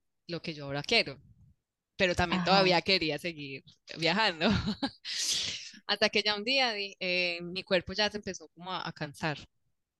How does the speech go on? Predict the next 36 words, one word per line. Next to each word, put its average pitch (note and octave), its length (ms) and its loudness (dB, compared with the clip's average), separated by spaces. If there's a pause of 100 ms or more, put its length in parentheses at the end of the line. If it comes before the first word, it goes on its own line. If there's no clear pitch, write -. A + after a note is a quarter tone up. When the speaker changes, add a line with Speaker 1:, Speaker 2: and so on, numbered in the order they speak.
(680)
Speaker 1:
Como F3+ 220 -12
que F3+ 120 -6
mi E3+ 80 -4
energía D#3+ 380 -4
empezó E3 280 -10
a C3+ 40 -6
bajar E3+ 320 -8
muchísimo. F#3 800 -10 (1000)
Yo D#3 140 -10
dije, E3 320 -10
"Ay, E3 160 -12
no, D#3 160 -14
yo D3 120 -20 (120)
siento E3+ 280 -14
que E3+ 100 -10
ya C#3+ 80 -10
no C3+ 100 -16
pertenezco C#3+ 560 -14
acá". D3 320 -12 (760)
Y F3 80 -8
yo E3+ 80 -4
empezaba E3+ 400 2
a - 20 4
ver E3+ 100 4
a E3 60 -2
todo E3 160 -10
el E3 80 -14
mundo E3+ 180 -12
como C#3+ 260 -20
raro, E3+ 600 0
yo D#3 140 -14
ya D3 80 -12
no D3+ 100 -16
me E3 100 -14
sentía C#3 380 -12
igual. E3 760 -2